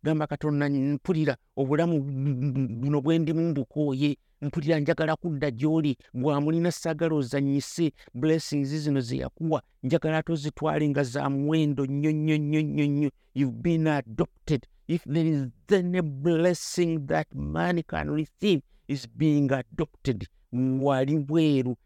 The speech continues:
naye Katonda yakwita, oli mwana. Mukama abawe omukisa. Kitange, nkwebaza olunaku lwa leero. Nkwebaza olw'ekisa kyo. Nkusaba ekisa kyo kino kyongere okukola ne mu abo abatannaba kulokolebwa. Ne mu ffe abaalokolebwa,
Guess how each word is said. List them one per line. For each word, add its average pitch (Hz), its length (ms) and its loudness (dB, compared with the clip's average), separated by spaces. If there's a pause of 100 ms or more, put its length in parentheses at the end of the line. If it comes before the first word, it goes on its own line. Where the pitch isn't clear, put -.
naye 131 140 2
Katonda 110 400 -2
yakwita, 107 580 -2 (340)
oli 117 180 2
mwana. 110 460 0 (800)
Mukama 120 380 2
abawe 92 260 0
omukisa. - 460 -8 (260)
Kitange, 117 420 0
nkwebaza 101 440 0
olunaku 95 360 -2
lwa - 220 -20
leero. - 160 -18 (960)
Nkwebaza 113 380 4
olw'ekisa 110 600 0
kyo. - 160 -16 (400)
Nkusaba 120 380 0
ekisa 117 340 -2
kyo 113 100 -6
kino 104 200 -2
kyongere 104 420 0
okukola 110 300 -4
ne 110 120 2
mu 120 220 0
abo 120 220 0
abatannaba 110 540 0
kulokolebwa. 92 580 -8 (600)
Ne 117 100 4
mu 127 160 2
ffe - 200 -2
abaalokolebwa, 101 840 0